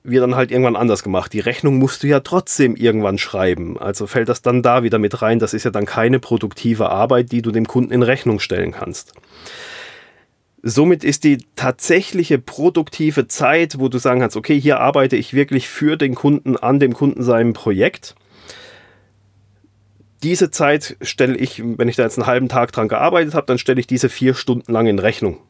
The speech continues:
So. Aber den ganzen Overhead, der muss ja auch irgendwie bezahlt werden und deshalb muss man das alles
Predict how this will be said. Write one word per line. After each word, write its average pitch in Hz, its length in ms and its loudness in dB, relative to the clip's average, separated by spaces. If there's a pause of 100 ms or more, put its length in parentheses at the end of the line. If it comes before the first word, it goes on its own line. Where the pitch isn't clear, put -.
(400)
So. 104 300 -4 (640)
Aber 107 160 0
den 110 100 2
ganzen 110 300 -2
Overhead, 135 360 2
der 123 80 4
muss 120 160 0
ja 107 100 0
auch 120 180 2
irgendwie 160 260 0
bezahlt 143 480 0
werden 147 160 2
und 113 160 -2
deshalb 127 340 -2
muss 120 140 -4
man 113 140 0
das 104 140 -4
alles 123 440 -2